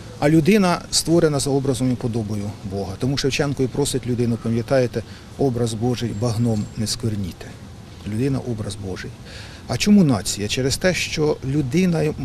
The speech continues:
тільки й може розвиватися, тільки й може бути собою, гармонійною часткою цього світу, багатою внутрішньо, якщо вона живе в середовищі своєї нації. Тобто своєї рідної землі,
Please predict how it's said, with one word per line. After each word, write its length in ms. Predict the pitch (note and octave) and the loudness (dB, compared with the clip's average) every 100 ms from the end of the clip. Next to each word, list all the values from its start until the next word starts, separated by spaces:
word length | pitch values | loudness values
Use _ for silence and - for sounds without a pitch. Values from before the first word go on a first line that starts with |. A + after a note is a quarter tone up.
| - | 0
тільки 340 | G3+ F#3 - | 2 2 2
й 40 | E3+ | 4
може 340 | E3+ D#3 C#3+ | 4 4 4
розвиватися, 840 | C3 A#2 A#2+ B2 G3 A3 A2+ - | 2 0 0 0 0 0 -2 -2
тільки 340 | - E3 C#3+ D3 | -2 -2 0 -2
й 40 | |
може 300 | D3 E3 C3+ | 0 0 0
бути 280 | B2 C#3+ B2 | 0 -4 -4
собою, 640 | - C3 A#2+ G3 G#3 A2+ F#2+ | -2 -2 0 4 4 2 0
гармонійною 680 | B2 C#3 C#3+ E3+ G3+ F3 E3 | -2 0 2 4 6 4 2
часткою 560 | - D#3+ D#3 - C3+ | -2 -2 -4 -2 -2
цього 280 | B2 C#3 A#2+ | -2 -2 -2
світу, 600 | A2+ - C#3+ A3+ - G2+ - - - - - - - | -2 -2 0 0 0 -6 -6 -12 -12 -14 -14 -12 -2
багатою 540 | A#2+ G#2+ F3+ D#3+ C#3+ | -2 2 0 2 0
внутрішньо, 680 | C3 B2+ A#3 G3+ C#3 A2 - | 2 4 4 4 0 -2 -2
якщо 360 | A#2 A2+ - F3+ | -2 -2 0 0
вона 220 | E3 C#3+ | 0 0
живе 440 | C3+ C3+ C#3 D#3+ - - | 0 2 2 0 -2 -6
в 60 | - | -4
середовищі 680 | C#3+ C3+ B2 E3+ D#3 - | 0 2 2 0 0 -2
своєї 380 | B2 C3 B2+ B2 | -2 -2 0 0
нації. 380 | A2+ F#2+ - - - - - - - - - | -2 -4 -8 -10 -12 -14 -16 -14 -16 -16 -2
Тобто 380 | D3 - - - - - - - | -2 -2 -10 -14 -14 -18 -18 -12
своєї 360 | - C3+ C#3 C3+ | -4 0 2 2
рідної 360 | C3 A#2 A#2+ | 0 0 0
землі, 400 | A2 A2+ G#2+ C#3+ | 0 0 0 0